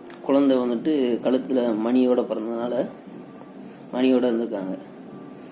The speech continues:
அதனால வந்துட்டு பந்தள ராசாவும் மகாராஜாவும் ராணியும் வந்துட்டு அவருக்கு வந்து மணிகண்டன்னு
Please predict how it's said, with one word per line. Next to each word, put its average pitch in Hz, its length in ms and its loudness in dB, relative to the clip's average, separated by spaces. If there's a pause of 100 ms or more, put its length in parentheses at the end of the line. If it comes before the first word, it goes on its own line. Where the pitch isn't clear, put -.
(400)
அதனால 127 420 6
வந்துட்டு 147 380 0 (1400)
பந்தள 131 320 6
ராசாவும் 120 500 2 (840)
மகாராஜாவும் 131 800 2
ராணியும் 123 520 2
வந்துட்டு 147 320 2
அவருக்கு 120 280 -2
வந்து 123 200 2
மணிகண்டன்னு 127 800 4